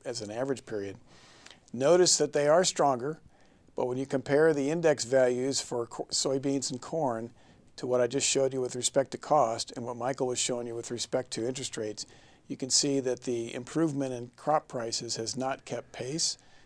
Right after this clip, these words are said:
uh, with what's taken place on the cost side. And perhaps more importantly is the softness that's showing up on the right-hand side of that chart. Now, there's a little difference in the time frame here. The prices received indices are only available through October, so we don't have data yet for November or obviously December.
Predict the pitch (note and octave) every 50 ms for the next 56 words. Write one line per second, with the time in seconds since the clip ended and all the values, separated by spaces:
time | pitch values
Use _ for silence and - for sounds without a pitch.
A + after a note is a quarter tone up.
0 | _ - - B2+ C3 B2+ C3 C3 B2 B2 C3 B2+ - - C3+ B2+ B2 A#2+ A2+ -
1 | A#2+ B2 B2+ A#2+ - - - - - B2+ A#2 A#2 A#2 A2 A2+ A2+ A2 A2+ - -
2 | - - - C#3+ E3 D#3 - - - - A2+ G#2+ G#2+ G#2+ A#2 - - - - -
3 | - - - - - - - _ - B2+ B2 - C#3+ D3+ F#3+ A#3 A#3 - - E3
4 | E3+ E3 D3 C3+ - C#3+ D#3 E3+ D#3+ C#3+ C3+ B2+ B2 B2 B2 - B2 - - -
5 | D3 D#3 E3+ E3+ - - C#3+ A#2+ - - - B2 - - - C#3+ C3 B2 A#2+ A2+
6 | A#2 A#2+ A#2+ - - C#3+ A#2+ A2+ A2 A2+ A#2 A#2 A#2+ A#2 G#2+ A2 - - A#2+ A2+
7 | G#2+ G#2 G#2+ A2+ - - C3 A#2 G#2+ G2+ - A#2+ A#2+ A#2+ C#3+ E3 E3 C#3+ D#3 D#3+
8 | D#3+ D#3 C3+ D3+ D#3 D3+ D#3 D#3 C#3+ - C3+ B2+ B2 - C#3 C#3 C#3 C3+ B2 -
9 | B2+ A2+ A2+ A2 A2 A2+ A2 A2 A#2 - - - - - - - - _ - B2+
10 | - - D#3 D#3 D3 C#3+ C3+ B2+ C3+ B2+ - - E3 D#3+ D3+ C3+ B2 C#3 C3 B2
11 | A#2 - - C3+ C3+ A#2 A2+ A2 A#2+ C3+ C#3+ C#3 C3+ A#2+ C3 B2+ B2 A2 A#2+ A#2
12 | - C3 B2+ A#2 A2+ - - - C#3 C#3 A#2 G#2 G#2+ - - A#2+ A2 A2+ A#2+ B2+
13 | B2+ B2 B2 B2 A#2+ B2+ B2+ A#2+ B2 B2 A#2+ A#2 A#2+ A#2+ - - - - A2+ G#2+
14 | G#2+ A2 G#2+ A#2+ A#2+ A#2+ A2+ A#2+ B2 - - A2 A2 A#2 A#2 B2 A#2 - - A2
15 | G#2 G#2+ A2+ - - D#3 D3+ C#3+ A#2+ G#2+ G#2 -